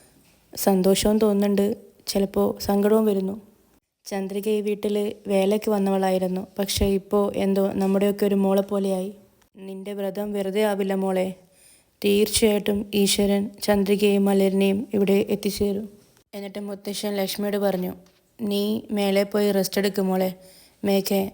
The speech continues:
അമ്മയെ മേലെ കൂട്ടിക്കൊണ്ടുപോ." "ശരി മുത്തശ്ശ," എന്നും പറഞ്ഞ് മേഘ അമ്മയെ താങ്ങി പിടിച്ച് എഴുന്നേൽപ്പിച്ചു. "നോക്കി ശ്രദ്ധിച്ചു പോ ചേച്ചി,"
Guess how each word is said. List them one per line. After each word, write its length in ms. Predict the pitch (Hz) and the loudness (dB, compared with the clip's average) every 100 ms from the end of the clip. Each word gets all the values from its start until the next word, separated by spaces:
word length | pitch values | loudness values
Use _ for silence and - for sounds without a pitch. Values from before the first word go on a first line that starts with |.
| - | -2
അമ്മയെ 360 | 196 196 208 | 0 2 2
മേലെ 280 | 208 202 196 | 2 2 0
കൂട്ടിക്കൊണ്ടുപോ." 680 | 202 202 202 202 196 190 185 - - _ _ _ _ _ | 0 -2 -2 -2 -2 -2 -4 -8 -20 _ _ _ _ _
"ശരി 280 | - 208 202 | -12 -10 -8
മുത്തശ്ശ," 380 | 202 196 202 208 | -10 -10 -6 -4
എന്നും 240 | 196 196 | -2 -2
പറഞ്ഞ് 400 | 196 190 190 196 - | -2 -2 -4 -4 -4
മേഘ 360 | 202 190 190 202 202 | -2 -2 -2 -4 -2
അമ്മയെ 380 | 196 190 196 196 | -2 0 0 0
താങ്ങി 340 | 196 190 190 | 0 0 0
പിടിച്ച് 320 | 190 196 - 196 | -2 -4 -2 0
എഴുന്നേൽപ്പിച്ചു. 580 | 190 190 190 196 - 214 - _ _ _ 220 | 0 -2 -2 -4 -6 -8 -14 _ _ _ -14
"നോക്കി 400 | 202 202 214 208 | -12 -10 -10 -8
ശ്രദ്ധിച്ചു 420 | - 196 208 220 | -8 -6 -2 -2
പോ 240 | 196 202 | 0 -2
ചേച്ചി," 520 | 202 202 196 202 196 | 0 -2 0 -2 -4